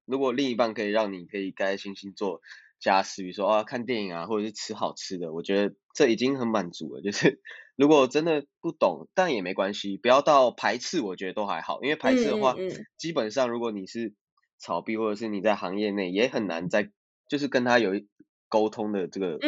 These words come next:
Speaker 1: 状况嘛。
Speaker 2: 嗯，嗯，嗯，嗯，嗯，
Speaker 1: 对啊，因为，
Speaker 2: 确实是。
Speaker 1: 因为我觉得只要有，可能有一点兴趣，或者是想要了解，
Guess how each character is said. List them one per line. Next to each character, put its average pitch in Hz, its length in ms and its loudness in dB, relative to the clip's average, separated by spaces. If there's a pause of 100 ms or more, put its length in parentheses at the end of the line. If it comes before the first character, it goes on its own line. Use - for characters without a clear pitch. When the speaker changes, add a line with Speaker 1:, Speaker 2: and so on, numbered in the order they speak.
(160)
Speaker 1:
状 262 240 4
况 220 140 2
嘛。 214 120 -2
Speaker 2:
嗯， - 20 -4
嗯， - 0 -
嗯， 196 100 -4
嗯， 202 100 -6
嗯， 202 100 -14
Speaker 1:
对 160 100 6
啊， 151 100 8
因 277 60 6
为， 196 60 10
Speaker 2:
确 208 60 6
实 202 80 2
是。 - 60 -4
Speaker 1:
因 175 60 -2
为 185 140 0
我 123 160 -2
觉 107 120 -6
得 104 400 0 (300)
只 - 80 -6
要 120 280 2 (460)
有， 85 500 -8
可 98 120 -10
能 98 100 -6
有 113 80 2
一 - 20 2
点 127 120 2
兴 151 220 -2
趣， 135 160 -4
或 127 160 0
者 107 80 0
是 120 220 -2
想 87 220 -8
要 101 160 -2
了 87 200 -6
解， 87 300 -12